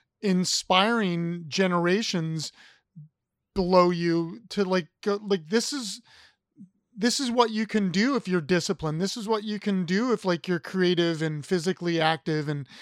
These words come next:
and different stuff. I mean, does that, does that, like, does that excite you knowing that you inspire, like, people below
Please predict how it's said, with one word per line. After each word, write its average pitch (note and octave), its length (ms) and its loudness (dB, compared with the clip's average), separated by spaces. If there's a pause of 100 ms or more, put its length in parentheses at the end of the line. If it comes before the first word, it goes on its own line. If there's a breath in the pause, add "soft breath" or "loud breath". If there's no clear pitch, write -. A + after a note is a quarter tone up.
(300 soft breath)
and E3+ 180 0
different F#3 320 0
stuff. G3 140 -2
I G3 60 -2
mean, G3 120 2
does G3 140 2
that, C4 180 6 (2500 soft breath)
does F#3+ 200 4
that, A#3+ 240 6
like, G#3+ 200 2
does G#3+ 180 4
that B3+ 160 4
excite A3 420 2
you G3+ 180 0
knowing F#3+ 400 4
that F#3 100 -2
you F3+ 220 0
inspire, E3+ 720 2
like, E3+ 260 0
people F#3 320 -4
below E3 640 2